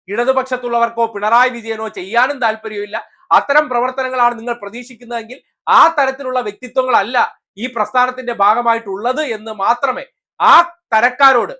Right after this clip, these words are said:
പറയാനുള്ളൂ, അല്ലെങ്കിൽ മാപ്രകളെ അറിയിക്കാനുള്ളൂ. ഇതുപോലുള്ള ഉസ്മാൻ ട്രിക്കുകളൊക്കെ കണ്ട് കുളിരണിഞ്ഞു നിൽക്കുന്ന മാപ്രകൾക്ക് ഇതൊക്കെയാണ് രാഷ്ട്രീയ നേതാക്കന്മാർ, ഇവരൊക്കെയാണ് മഹത് വ്യക്തികൾ, ഇവരൊക്കെ അധികാരത്തിൽ വന്നാൽ നമുക്ക് സ്വാതന്ത്ര്യപൂർവ്വം ചെന്ന് എവിടെയും കയറാം.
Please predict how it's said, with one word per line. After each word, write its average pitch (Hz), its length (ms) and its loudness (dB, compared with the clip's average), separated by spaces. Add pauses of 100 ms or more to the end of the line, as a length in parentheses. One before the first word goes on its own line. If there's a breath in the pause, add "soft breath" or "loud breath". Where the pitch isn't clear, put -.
(140)
പറയാനുള്ളൂ, 226 480 2
അല്ലെങ്കിൽ 220 220 -4 (100)
മാപ്രകളെ 247 480 2
അറിയിക്കാനുള്ളൂ. 196 500 -4 (320)
ഇതുപോലുള്ള 262 400 2 (100)
ഉസ്മാൻ 247 380 0
ട്രിക്കുകളൊക്കെ 247 500 -2 (100)
കണ്ട് 226 220 -4 (340 soft breath)
കുളിരണിഞ്ഞു 262 500 -2
നിൽക്കുന്ന 240 300 -4 (120)
മാപ്രകൾക്ക് 233 560 -2 (200)
ഇതൊക്കെയാണ് 240 580 0 (400 soft breath)
രാഷ്ട്രീയ 240 360 2 (120)
നേതാക്കന്മാർ, 233 540 -2 (140)
ഇവരൊക്കെയാണ് 262 600 -2
മഹത് 240 260 -4
വ്യക്തികൾ, 233 320 -12 (320)
ഇവരൊക്കെ 311 400 2
അധികാരത്തിൽ 262 480 -2
വന്നാൽ 240 260 -4
നമുക്ക് 233 320 -8
സ്വാതന്ത്ര്യപൂർവ്വം 277 960 -2
ചെന്ന് 240 240 -8
എവിടെയും 247 340 -4
കയറാം. 226 300 0